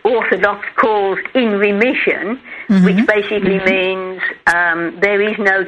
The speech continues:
Speaker 1: cancer detectable in me, um, I still follow that plan,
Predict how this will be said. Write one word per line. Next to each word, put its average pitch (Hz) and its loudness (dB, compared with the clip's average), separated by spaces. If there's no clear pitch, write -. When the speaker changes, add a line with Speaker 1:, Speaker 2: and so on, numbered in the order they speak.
Speaker 1:
cancer 185 0
detectable 175 -2
in 190 -2
me, 156 -2
um, 165 0
I 220 2
still 233 2
follow 233 0
that 190 -2
plan, 240 0